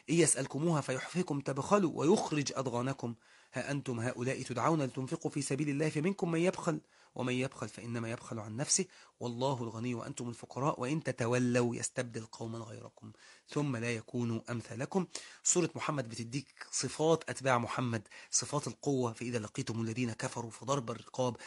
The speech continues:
صفات الإخلاص: "فاعلم أنه لا إله إلا هو، إلا الله واستغفر لذنبك". إيه، إيه، صفات ال-، ال-، ال-، التوبة: "واستغفر لذنبك"، إنك تتوب إلى الله عز وجل، الاتباع الكامل لله عز وجل، ما حتى مش في بعض الأمر، في كل الأمر،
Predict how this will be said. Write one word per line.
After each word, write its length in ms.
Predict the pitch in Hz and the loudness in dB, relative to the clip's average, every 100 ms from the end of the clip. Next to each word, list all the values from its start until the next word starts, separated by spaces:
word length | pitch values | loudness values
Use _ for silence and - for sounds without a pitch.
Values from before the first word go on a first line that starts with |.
| - | -4
صفات 300 | - 147 208 | 0 6 6
الإخلاص: 520 | 208 147 143 156 143 | 6 2 2 4 6
"فاعلم 340 | - 160 139 131 | 6 6 6 2
أنه 280 | 123 135 131 | 0 2 4
لا 80 | |
إله 300 | 131 123 127 | 4 4 4
إلا 300 | 120 123 117 | 2 2 2
هو، 360 | 113 - 127 131 - - | 0 0 0 0 0 0
إلا 180 | 147 135 | 4 4
الله 100 | 127 | 4
واستغفر 580 | 135 123 - 160 - 131 | 2 2 2 0 0 -2
لذنبك". 480 | 117 135 139 131 - - - - - - _ - | -2 0 2 0 -4 -16 -16 -16 -18 -20 _ 0
إيه، 160 | 139 - | 0 2
إيه، 140 | 143 | 2
صفات 360 | - 156 190 185 | 2 4 4 4
ال-، 120 | 165 151 | 4 4
ال-، 480 | 139 139 143 135 | 4 4 4 4
ال-، 160 | 147 135 | 2 -2
التوبة: 460 | 135 - 180 143 127 | 2 10 12 10 4
"واستغفر 480 | 123 - 165 - | -2 -4 -4 -2
لذنبك"، 320 | 135 135 156 123 | -2 0 0 -4
إنك 140 | 127 | -2
تتوب 320 | 139 170 180 | 2 6 6
إلى 120 | 101 | 4
الله 160 | 120 127 | -2 0
عز 160 | 123 117 | 0 0
وجل، 200 | 131 120 - - 147 | -2 -2 -8 -8 2
الاتباع 520 | 156 - 165 208 156 | 4 6 8 8 8
الكامل 600 | 151 - 156 143 123 107 - | 2 4 6 6 4 0 -2
لله 240 | 127 131 | 0 2
عز 240 | 131 120 | 0 0
وجل، 280 | 117 123 127 117 | -2 -2 -2 -4
ما 120 | 120 | -4
حتى 560 | - - _ - 135 - | -2 -2 _ -2 -2 0
مش 260 | 127 131 - | -2 0 0
في 140 | - | 4
بعض 240 | 143 156 | 10 10
الأمر، 340 | 135 - 151 131 | 8 0 0 0
في 80 | - | 8
كل 220 | 220 196 | 10 10
الأمر، 380 | 160 165 147 | 8 6 4